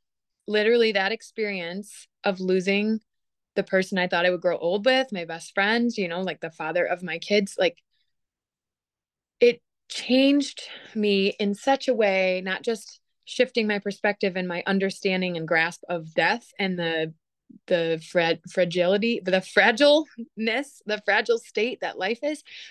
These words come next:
but really just, like, I have matured in ways that I didn't know were not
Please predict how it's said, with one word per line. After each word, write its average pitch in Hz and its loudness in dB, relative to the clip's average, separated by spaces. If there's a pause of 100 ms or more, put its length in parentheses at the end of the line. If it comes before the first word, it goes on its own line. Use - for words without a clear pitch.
but - -6
really 254 -2
just, 214 -2
like, 208 0 (920)
I 220 -2
have 208 -2 (340)
matured 240 2
in 254 0
ways 208 0
that 175 -4
I 190 -2
didn't 202 -2
know 190 -2 (920)
were 180 2 (240)
not 190 -2